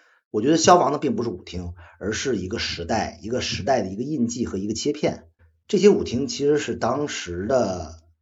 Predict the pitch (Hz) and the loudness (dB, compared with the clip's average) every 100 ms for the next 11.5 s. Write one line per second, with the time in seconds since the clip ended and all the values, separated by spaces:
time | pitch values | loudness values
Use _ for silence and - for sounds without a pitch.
0 | _ _ - 151 165 160 120 117 123 139 | _ _ -6 6 8 8 4 -2 -2 2
1 | 160 101 101 127 156 143 92 92 92 127 | 2 2 0 0 0 -2 -2 -6 -4 -2
2 | 123 90 - - - 104 85 78 78 80 | -2 -6 -10 -16 -8 -6 -6 -10 -12 -20
3 | _ _ _ 87 80 78 80 - 101 131 | _ _ _ -10 -8 -8 -10 -10 -6 -4
4 | 104 87 104 104 120 - 98 87 - - | -4 -4 -4 -2 -4 -6 -8 -8 -10 -14
5 | - - _ 143 127 - 104 95 90 82 | -20 -20 _ -2 -2 -6 -6 -4 -4 -8
6 | - - _ - 170 151 120 - 82 120 | -14 -20 _ -4 2 2 2 -2 -8 -6
7 | 117 117 117 135 127 139 117 107 - - | -2 -2 0 -4 -2 0 0 -2 -6 -12
8 | 87 107 123 110 90 90 113 - 120 104 | -10 -6 -4 -4 -6 -4 -6 -4 -4 -4
9 | 117 - 117 90 101 101 101 _ _ _ | -6 -4 -2 0 -2 -4 -10 _ _ _
10 | _ _ _ _ _ _ - 95 85 82 | _ _ _ _ _ _ -12 -10 -10 -4
11 | 120 120 113 82 - | -2 0 -2 -4 -8